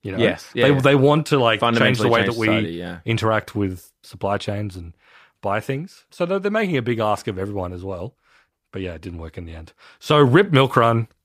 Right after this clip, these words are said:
Speaker 1: rip to getting a cut of pork, a little bit of broccoli, uh, maybe some who gives a crap toilet paper, and just a, a caramel koala just for you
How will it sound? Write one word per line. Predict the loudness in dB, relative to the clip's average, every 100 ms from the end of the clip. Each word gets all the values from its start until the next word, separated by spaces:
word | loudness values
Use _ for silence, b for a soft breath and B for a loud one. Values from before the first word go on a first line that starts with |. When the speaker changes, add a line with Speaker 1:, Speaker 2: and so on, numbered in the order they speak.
| _ b b b
Speaker 1:
rip | 2 2 2 -10
to | 0 2 4 4 2 -2 _ _ -2
getting | 0 0 0 -2 -4 -8 _ _ -14
a | -12
cut | -12 -4 -2
of | -2 -4
pork, | -4 0 0 -4 -18 -20 b b b _ -6
a |
little | -4
bit | -2
of | -4
broccoli, | -2 -2 -2 0 0 -2 -4 b b b _ _
uh, | -6 -2
maybe | 0 -2
some | -4 -6 -6
who | -6 -4
gives | -6 -8
a | -8
crap | -6 -6
toilet | -6 -2 -2 -2
paper, | -2 0 0 -2 -4 _ b b b -6
and | -4 -2 -4 -6 -10 -8
just | -6 -2
a, | -4
a | -4
caramel | -4 -2 0 -2
koala | -2 0 -2 -4
just | -8 -4
for | -2
you | -2 -4